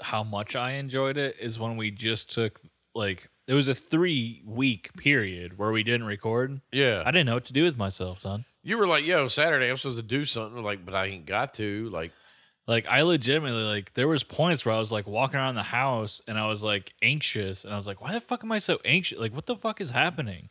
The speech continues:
Speaker 2: Yeah.
Speaker 1: And I was like, "Oh, yeah." I haven't fucking been recording at all. Like, what the fuck?
Speaker 2: Like I said, we, we don't like doing the goddamn homework, but we like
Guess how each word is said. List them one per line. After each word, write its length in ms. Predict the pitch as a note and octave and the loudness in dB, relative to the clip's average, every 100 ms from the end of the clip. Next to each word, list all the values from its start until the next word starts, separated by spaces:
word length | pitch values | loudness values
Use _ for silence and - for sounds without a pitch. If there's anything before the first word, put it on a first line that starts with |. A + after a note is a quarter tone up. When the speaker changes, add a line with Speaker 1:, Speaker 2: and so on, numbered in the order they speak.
| _ D#3 | _ 0
Speaker 2:
Yeah. 340 | F#3+ A#2 D2 | 4 4 0
Speaker 1:
And 80 | C3 | 2
I 60 | C#3 | 2
was 100 | A#2+ | 2
like, 180 | G2+ - | -2 -4
"Oh, 140 | C3 | -4
yeah." 440 | C#3 C3+ F3+ G2+ E2 _ _ _ _ _ _ C#3+ | -2 0 0 -2 -8 _ _ _ _ _ _ 0
I 40 | |
haven't 360 | C#3+ E3+ E3 B2 | 2 0 -2 -2
fucking 300 | C#3 B2 C#3+ | -2 0 0
been 140 | B2 | 0
recording 480 | B2+ B2 F3 G#3+ C#3+ | 0 0 2 4 4
at 80 | G#2+ | 2
all. 180 | G#2 G2+ | -2 -2
Like, 120 | A2 | -2
what 140 | D#3+ | -2
the 80 | E3 | -4
fuck? 480 | - - A#2 F#3 - - | -6 -2 0 0 -4 -6
Speaker 2:
Like 140 | G3+ | -2
I 40 | A3+ | 0
said, 240 | B3 A#2 A2 | 0 -2 -2
we, 280 | G3+ C4 - | -2 -2 -4
we 200 | E3+ C4 | -2 0
don't 300 | D#3 E3+ F3 | 2 2 2
like 260 | D#3 B3 D3 | 0 0 -4
doing 240 | G3 G#3 | -6 -4
the 80 | F3 | -4
goddamn 480 | D#3 F3+ F3 F3+ C#3+ | -2 -4 -4 -6 0
homework, 680 | F#3 C4+ C#3 B2 C#3 - _ _ - | 0 2 2 0 0 -6 _ _ 0
but 260 | C#3 C#3 | 0 2
we 140 | C3+ A#2+ | -2 -2
like 440 | A2 A#2 C#3+ - | 4 4 4 -2